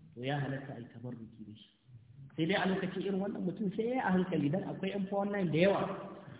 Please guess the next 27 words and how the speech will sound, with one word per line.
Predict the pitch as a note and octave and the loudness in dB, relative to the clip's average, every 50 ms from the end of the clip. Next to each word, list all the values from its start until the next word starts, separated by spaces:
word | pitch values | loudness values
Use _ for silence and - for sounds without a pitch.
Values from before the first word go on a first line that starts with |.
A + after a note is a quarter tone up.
| - - - | -14 -2 6
Ba, | C#3 D3+ D#3+ D#3+ D#3+ D#3+ D#3 D#3+ | 8 10 12 12 12 10 8 8
ba | D#3+ E3+ F3 E3+ F3 F3 E3+ - | 8 10 12 12 12 10 10 8
sabga | - A3 G#3 G#3+ F#3+ - | 8 8 8 8 6 6
kuɗi | - F3+ E3+ F3+ E3 | 6 4 4 4 4
kawai | - G#3+ G3+ F3 D#3 | 6 6 6 6 6
ake | F3+ - - D3 - | 2 2 0 -2 0
four | C#3+ C#3 C#3 | 2 2 2
one | C#3 C#3 | 4 4
nine | C#3+ C#3 B2+ A#2 | 6 4 4 2
ba. | G#2 - - - - - - - - - - - - - C#3 | -2 -4 -8 -12 -14 -16 -18 -18 -20 -18 -20 -16 -8 -6 0
Akwai | - G3 G#3 | 4 6 6
masu | G#3 - F3 D#3 - F#3 | 8 6 6 4 4 2
yin | F3+ D#3+ | 0 0
four | C#3+ D#3 D#3 | 0 0 0
one | D#3 D#3 | 2 2
nine | D#3+ D#3+ D#3 C#3+ C#3 | 2 4 4 4 4
ma | C#3+ D3 | 2 2
a | D3 C#3+ C3+ C3 - - C#3+ - - - - - - - - C#3 | 2 0 -2 -4 -4 -8 -10 -12 -14 -16 -20 -20 -20 -20 -12 -12
addini. | C3 A#2 A2+ - C#3+ C#3+ C#3 C#3 C3+ B2+ C#3 C#3 - - - - - - - - - | -10 -10 -6 0 4 6 8 8 6 6 2 -2 -4 -8 -10 -12 -12 -12 -12 -14 -8
Shi | - A3+ A3+ | -4 0 2
ne | G#3 F#3+ | 4 4
mafi | G3 F#3 - D#3 C3 | 4 4 2 2 0
sharri | - - E3 D#3+ D3+ C3+ A#2+ - | 2 2 2 2 2 0 0 -2
kuma. | - B2 A2+ G#2 - - - - - - - - - - - - - - - - _ _ | -2 -4 -6 -8 -10 -12 -14 -16 -16 -18 -20 -20 -20 -20 -20 -20 -20 -20 -20 -20 _ _
Kada | - G#3 G#3+ F#3+ | 2 4 4 4
ka | - F3 D#3 | 4 4 4
je | E3+ | 4